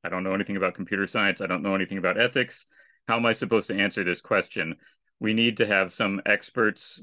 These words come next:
uh, people who have knowledge, expertise in both the technical and the ethical and the political and the social sides and legal and all, you know, very, very broad, uh, you know, set of people that we need to have involved here. They need to have a conversation and sit down with each other and say,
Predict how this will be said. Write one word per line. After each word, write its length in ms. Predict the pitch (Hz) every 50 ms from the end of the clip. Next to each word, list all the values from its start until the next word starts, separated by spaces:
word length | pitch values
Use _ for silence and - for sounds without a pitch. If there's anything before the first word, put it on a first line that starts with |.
| - -
uh, 280 | - 85 85 82 85 87 -
people 320 | - 110 104 - 107 98
who 180 | 98 98 90 87
have 200 | 104 101 95 90
knowledge, 380 | 98 98 98 98 101 95 92 101
expertise 560 | 101 98 - - 117 98 - 101 92 - -
in 120 | 95 87
both 280 | - 101 101 - _ -
the 260 | - 95 82 82 - _ _ _ _ _ -
technical 580 | - 127 120 - 131 120 - 123 120 120 117 - - _ _ _ -
and 160 | - 95 90
the 140 | 92 - -
ethical 380 | 131 131 - 117 - 117 104
and 100 | 95 92
the 40 | 85 -
political 480 | - 120 123 120 120 - 120 107 92
and 100 | 87 85
the 60 | 85
social 400 | - - 127 117 113 - - 110
sides 580 | - - 120 110 101 98 98 92 90 - - - _ _ _ _ _ _ -
and 220 | 101 92 95 98
legal 460 | 107 123 127 113 120 113 110 107 104
and 180 | 92 87 92 98
all, 300 | 101 107 113 107 104 92
you 80 | 104 92
know, 180 | 90 82 - _ _ _ _ _ _ _ _ -
very, 440 | 110 92 90 113 110 113 107 95
very 440 | 90 85 104 92 92 90 87 87 90 -
broad, 640 | - 110 90 - 110 107 98 101 101 98 92 92 - _ _ _ _ _ _ _ _ -
uh, 140 | - 90 90
you 100 | 92 95
know, 100 | 92 87
set 180 | 85 - 110 92
of 100 | 90 -
people 220 | 120 113 - 101
that 100 | 90 85
we 80 | 90 90
need 120 | 92 85
to 60 | 90
have 140 | 95 95 85
involved 400 | 87 87 87 95 95 98 95 -
here. 260 | - 85 82 80 - _ _ _ _ _ -
They 100 | 107 107
need 140 | 117 120 110
to 60 | 117
have 160 | 110 107 95
a 60 | 95
conversation 720 | 92 - 110 110 110 98 95 - - 107 110 - - 98 90
and 120 | 87 87
sit 200 | - - 110 98
down 400 | 101 104 101 104 101 101 - -
with 160 | 101 95 90
each 160 | 92 85 - 101
other 160 | 92 92 87
and 120 | 90 90
say, 360 | - - 98 92 90 87 -